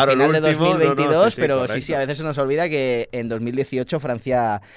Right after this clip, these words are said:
Speaker 2: ganó ese Mundial.
Speaker 1: Eurocopa y Mundial seguidas, sí.
Speaker 2: Exacto. Eh, decíamos eso, que al final fue percibido de una manera muy distinta porque,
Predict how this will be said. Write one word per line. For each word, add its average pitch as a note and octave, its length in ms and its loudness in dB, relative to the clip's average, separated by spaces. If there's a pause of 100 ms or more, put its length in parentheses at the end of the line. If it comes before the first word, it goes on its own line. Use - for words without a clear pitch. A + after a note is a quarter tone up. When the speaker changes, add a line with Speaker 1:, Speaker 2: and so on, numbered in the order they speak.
(160)
Speaker 2:
ganó B2 320 -2
ese B2+ 160 -4
Mundial. B2+ 460 0
Speaker 1:
Eurocopa F#2+ 380 -8
y G#2 40 -6
Mundial F#2+ 300 -8
seguidas, E2 400 -16
sí. - 140 -18
Speaker 2:
Exacto. G2 760 -8
Eh, C3+ 440 -2
decíamos E3+ 600 -2
eso, C3+ 220 -6
que A#2 100 -6
al A2+ 100 -6
final C3 280 -6
fue E3 160 -4
percibido D#3 420 -4
de D#3 60 0
una D3 140 -2
manera C#3 320 -2
muy C3 140 -2
distinta C#3 460 -2
porque, A#2+ 340 -6